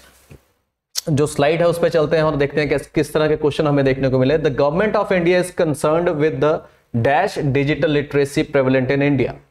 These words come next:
ठीक है, तो चलिए इस question को समझ लेते हैं। इसका, इसका कहने का मतलब क्या है बच्चे? सबसे पहले ना आप इस question को odd one out formula से भी कर सकते थे। ठीक है, इस question को किया जा सकता था odd one out formula से। कब किया जा सकता था?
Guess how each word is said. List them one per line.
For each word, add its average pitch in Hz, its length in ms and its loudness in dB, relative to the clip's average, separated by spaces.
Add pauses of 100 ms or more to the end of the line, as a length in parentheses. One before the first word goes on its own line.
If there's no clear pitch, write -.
(140)
ठीक 190 120 2
है, - 180 -4 (440)
तो 147 80 0
चलिए 131 300 0
इस - 200 -2
question 175 340 -2
को 202 100 2
समझ 170 260 0
लेते 170 180 0
हैं। 208 60 0
इसका, 202 160 0 (100)
इसका 196 220 0
कहने 147 380 0
का 185 100 0
मतलब 165 300 0
क्या 127 160 -2
है 120 60 -2
बच्चे? 190 240 0
सबसे 190 280 -2
पहले 190 200 0
ना 214 220 -2
आप 156 220 0
इस 180 140 -4
question 180 460 0
को 190 360 0 (520)
odd 165 220 2
one 202 200 2 (180)
out 180 280 0
formula 156 340 0
से 151 120 0
भी 139 120 0
कर 127 140 0
सकते 120 300 -6
थे। 120 260 -4
ठीक 170 220 -2
है, 120 260 -2 (180)
इस 151 200 -4
question 160 300 -2
को 180 100 -2
किया 185 280 0
जा 123 140 0
सकता 120 300 -6
था 127 40 -2
odd 120 180 0
one 123 140 0
out 120 140 0 (120)
formula 117 340 0
से। 185 160 -4 (140)
कब 202 260 -2
किया 143 140 2
जा 110 160 0
सकता 117 360 -4
था? 180 300 -4